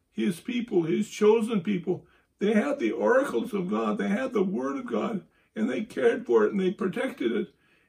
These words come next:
and they thought they were the only ones. But Paul comes along and says, "No, no,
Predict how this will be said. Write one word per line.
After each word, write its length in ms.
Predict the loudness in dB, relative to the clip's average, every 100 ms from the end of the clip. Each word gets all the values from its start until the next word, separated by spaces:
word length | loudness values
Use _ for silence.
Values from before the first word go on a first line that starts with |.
| -4
and 140 | 0
they 140 | 0 0
thought 300 | -2 -4 -2
they 140 | 0
were 120 | 0
the 160 | 0 0
only 200 | 2 2
ones. 420 | 2 2 0 -2 _ _ -4
But 180 | -2 2
Paul 260 | 4 4
comes 260 | 2 -2 0
along 260 | -2 0
and 120 | -2 0
says, 180 | 0
"No, 300 | 0 0 0
no, 400 | 0 0 -2 -4